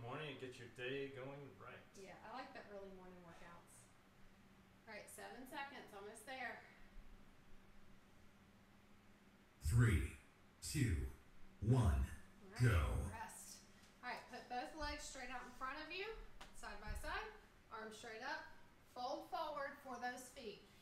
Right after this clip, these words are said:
Speaker 2: If you can't grab your feet, that's totally fine. Um, another option for you is to put your hands under your calves or your knees or, or wherever,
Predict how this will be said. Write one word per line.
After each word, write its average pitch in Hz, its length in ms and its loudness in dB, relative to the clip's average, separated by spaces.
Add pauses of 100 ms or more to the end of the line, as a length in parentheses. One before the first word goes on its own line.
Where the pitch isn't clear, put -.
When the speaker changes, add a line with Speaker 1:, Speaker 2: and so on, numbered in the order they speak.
Speaker 2:
If 208 160 -10
you 254 160 -8
can't 302 320 -6
grab 302 320 2
your 285 160 -8
feet, 294 320 -8
that's 233 240 -8
totally 240 400 -6
fine. 247 320 -4 (320)
Um, 220 80 -2 (160)
another 226 400 -2
option 214 400 -8
for 277 80 -8
you 277 160 -8
is - 80 -10
to - 80 -12
put 247 160 -12
your 214 160 -10
hands 226 240 -10 (160)
under 254 640 -4
your 196 80 -10 (160)
calves 220 400 -2
or 214 80 -8
your 202 160 -6
knees 208 480 -8
or, 190 320 -10
or 190 160 -8
wherever, 190 400 -6